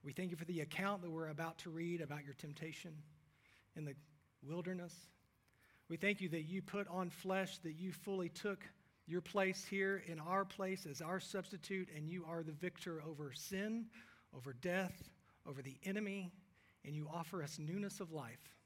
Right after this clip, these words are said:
because of your faithfulness. So, Father, we thank you for your Son, Jesus, and we thank you for the word today. Speak to us and change our hearts from the inside out. In Christ's name, amen. Luke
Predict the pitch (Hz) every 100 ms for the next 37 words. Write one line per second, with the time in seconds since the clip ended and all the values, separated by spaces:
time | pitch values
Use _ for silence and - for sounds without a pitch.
0 | _ _ - - 156 151 143 139 143 143
1 | 120 - 110 101 - - _ - - -
2 | - - _ _ _ _ - 151 170 160
3 | 151 170 156 151 151 147 156 147 135 127
4 | 120 107 - - - - 139 127 156 160
5 | 170 165 170 180 180 175 170 170 - 170
6 | - 202 196 190 - - _ _ - -
7 | - _ 120 117 175 175 165 151 156 135
8 | - 131 123 131 127 120 104 101 113 -
9 | 131 - 101 104 - - 120 113 101 101
10 | _ _ _ _ _ _ _ - - 147
11 | 165